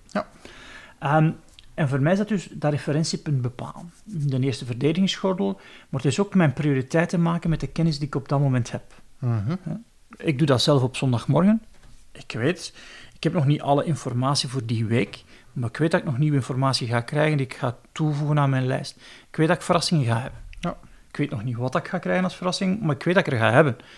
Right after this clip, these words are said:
Speaker 2: En die verrassingen, daar laat ik ruimte voor om die kunnen toe te voegen. Hoe dat ik dat dan inschat, d-, dat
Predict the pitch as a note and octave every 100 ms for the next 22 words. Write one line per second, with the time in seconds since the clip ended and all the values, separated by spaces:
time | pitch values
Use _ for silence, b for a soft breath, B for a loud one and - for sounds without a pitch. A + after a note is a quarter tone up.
0 | B B B - B2+ D#3+ D#3+ E3 E3 G#3
1 | G3+ G#3 - - C3+ C#3+ C3+ B2+ - A#2+
2 | B2 D#3 F#3+ D#3+ A#3 C#4+ - b b b
3 | b b - D3+ C#3+ C#3+ B2+ G#2+ F3+ F3
4 | B2+ B2 - - - - b b b b
5 | - D3+ C#3+ B2 B2 A#2+ A#2 E3+ F3+ -
6 | G3+ G3 -